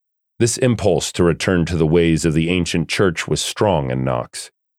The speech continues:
He was not content with the excerpts of the fathers contained in medieval anthologies, so he sought out the original works, in particular the writings of Jerome and Augustine.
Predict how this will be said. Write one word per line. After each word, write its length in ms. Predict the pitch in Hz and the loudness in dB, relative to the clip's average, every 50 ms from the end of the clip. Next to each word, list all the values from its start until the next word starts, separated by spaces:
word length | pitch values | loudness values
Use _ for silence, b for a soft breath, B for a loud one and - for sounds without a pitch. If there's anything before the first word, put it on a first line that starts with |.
| _ _ _ _ _ _ _ - | _ _ _ _ _ _ _ -2
He 60 | 107 | 0
was 120 | 107 107 95 | 0 2 2
not 220 | 123 117 113 - | 2 0 0 0
content 500 | - 107 98 82 - - 113 95 82 - | 0 0 0 0 0 0 0 0 -2 -2
with 120 | 87 80 - | -4 -2 0
the 140 | 90 90 | 2 2
excerpts 460 | 92 92 - - - 92 82 - - - | 2 2 0 0 -2 -2 -2 -2 0 -2
of 80 | 82 | 0
the 80 | 73 78 | 0 -2
fathers 540 | - - 107 98 95 85 85 76 73 - - | -2 0 0 0 2 2 2 0 0 -2 -2
contained 480 | - 85 78 - - 87 85 80 80 | -2 -2 -2 0 0 0 0 2 2
in 160 | 80 78 80 | 2 2 2
medieval 400 | 82 80 85 87 85 76 78 78 | 2 2 2 2 2 2 2 0
anthologies, 840 | 73 67 71 - 98 95 92 87 76 65 - - - - - - - _ _ _ _ _ _ _ _ _ _ - | 0 -2 0 0 0 2 2 2 0 -2 -4 -8 -14 -14 -16 -18 -18 _ _ _ _ _ _ _ _ _ _ -8
so 140 | - - 110 | -2 0 0
he 60 | 110 | 0
sought 220 | - - 139 147 | 2 2 2 4
out 180 | 160 160 151 - | 4 2 2 4
the 120 | 156 139 | 4 4
original 420 | 123 120 127 123 120 131 131 120 110 | 6 4 4 2 2 2 2 2 2
works, 520 | 110 131 131 - - - - - - - _ _ _ _ _ _ - | 2 2 0 0 -4 -8 -14 -16 -16 -16 _ _ _ _ _ _ -4
in 140 | 82 82 | -2 -2
particular 640 | - 78 71 - - 117 117 - 82 78 73 73 76 | 0 -2 -2 0 -2 -2 0 0 0 2 4 4 4
the 100 | 87 80 | 4 4
writings 400 | 85 85 85 85 85 85 80 - | 4 2 2 2 2 0 0 0
of 120 | 82 73 | -2 -2
Jerome 440 | - - 80 85 90 90 87 87 87 | -2 0 2 2 4 4 2 2 2
and 100 | 82 78 | 2 2
Augustine. 600 | 76 73 87 85 85 - - - 53 50 - | 2 2 2 0 0 0 -4 -8 -10 -10 -12